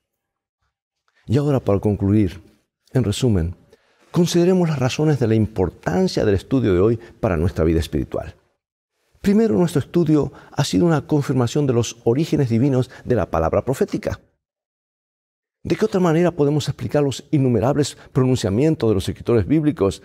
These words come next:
desde el siglo décimo al quinto antes de Cristo, que predijeron con precisión infalible los acontecimientos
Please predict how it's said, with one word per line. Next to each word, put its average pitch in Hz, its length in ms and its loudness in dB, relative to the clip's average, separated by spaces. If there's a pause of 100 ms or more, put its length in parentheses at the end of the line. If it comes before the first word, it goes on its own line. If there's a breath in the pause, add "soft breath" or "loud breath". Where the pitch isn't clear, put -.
(260 soft breath)
desde 123 200 -2
el 120 80 0
siglo 151 320 0
décimo 185 760 0
al 110 180 0
quinto 196 360 -2
antes 92 180 -2
de 87 80 -2
Cristo, 113 380 -2 (300 soft breath)
que 160 100 0
predijeron 160 640 0
con 113 300 -2
precisión 104 500 -2 (100)
infalible 131 920 0
los 127 180 -2
acontecimientos 104 680 -2